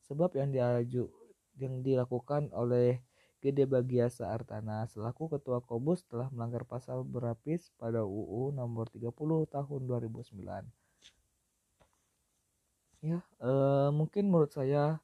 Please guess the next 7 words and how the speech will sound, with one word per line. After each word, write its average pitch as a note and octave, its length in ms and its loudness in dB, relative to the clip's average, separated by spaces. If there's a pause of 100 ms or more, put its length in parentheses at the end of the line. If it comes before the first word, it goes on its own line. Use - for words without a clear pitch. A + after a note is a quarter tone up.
(640)
itu C3+ 240 -6
sih, D#3+ 320 -4
mm, B2+ 640 -6 (720)
eh, A#2+ 520 0 (120)
yang C3+ 160 -2
telah C3+ 160 0
saya C3 360 2